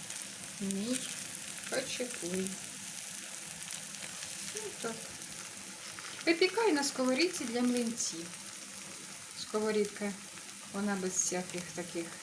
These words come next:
гулясів, як кажуть, то добре перевертати.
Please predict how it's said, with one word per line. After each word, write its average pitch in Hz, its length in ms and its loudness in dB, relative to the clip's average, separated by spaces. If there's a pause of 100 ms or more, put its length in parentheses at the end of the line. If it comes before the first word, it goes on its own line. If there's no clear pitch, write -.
(1800)
гулясів, 311 540 4 (400)
як 277 140 -6 (100)
кажуть, 269 380 0 (520)
то 381 200 10
добре 277 440 4 (760)
перевертати. 214 800 2